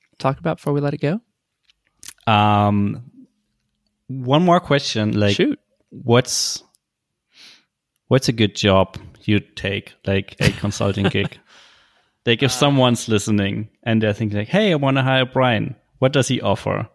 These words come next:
Speaker 1: Hmm.
Speaker 2: <laughs>
Speaker 1: I, yeah, I
Speaker 2: What's your
Speaker 1: think
Speaker 2: pitch? <laughs>
Speaker 1: well, I, I do think that just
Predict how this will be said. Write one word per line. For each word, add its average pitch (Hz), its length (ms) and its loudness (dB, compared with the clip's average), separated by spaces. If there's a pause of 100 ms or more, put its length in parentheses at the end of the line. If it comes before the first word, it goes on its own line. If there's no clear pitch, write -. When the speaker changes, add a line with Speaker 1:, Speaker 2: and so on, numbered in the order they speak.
(180)
Speaker 1:
Hmm. 127 260 -8 (360)
Speaker 2:
<laughs> - 380 -12
Speaker 1:
I, 127 340 2 (340)
yeah, 107 460 -2
I 107 100 0
Speaker 2:
What's 131 140 2
your 120 120 4
Speaker 1:
think - 80 -10
Speaker 2:
pitch? - 380 -2 (380)
<laughs> - 380 -6
Speaker 1:
well, 123 240 2
I, 113 320 2
I 113 140 0
do 117 360 -4
think 110 380 -12
that 107 320 -6 (840)
just 127 260 -2